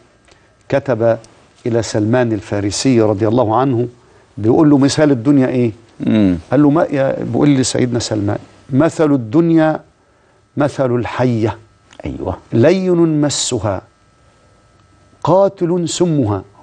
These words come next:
Speaker 1: يقتل سمها، وفي رواية: "قاتل سمها، فأعرض عنها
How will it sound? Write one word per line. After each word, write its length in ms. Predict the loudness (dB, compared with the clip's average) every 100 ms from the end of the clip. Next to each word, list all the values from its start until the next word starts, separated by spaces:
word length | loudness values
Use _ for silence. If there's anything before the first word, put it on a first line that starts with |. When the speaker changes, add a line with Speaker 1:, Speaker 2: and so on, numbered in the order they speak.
| -18 -2
Speaker 1:
يقتل 440 | -2 0 -6 -6
سمها، 460 | -6 -2 0 0 -2 -6
وفي 220 | -4 0
رواية: 340 | 2 2 2 -2 -2
"قاتل 520 | 0 0 -2 -4 -2
سمها، 460 | -2 0 -2 -4 -10 _ _ _ _ _ _ _ -6
فأعرض 640 | -2 0 0 0 -4 -6 -12 _ _ _ _ _ _ _ _ _ -8
عنها 580 | -4 0 0 0 -2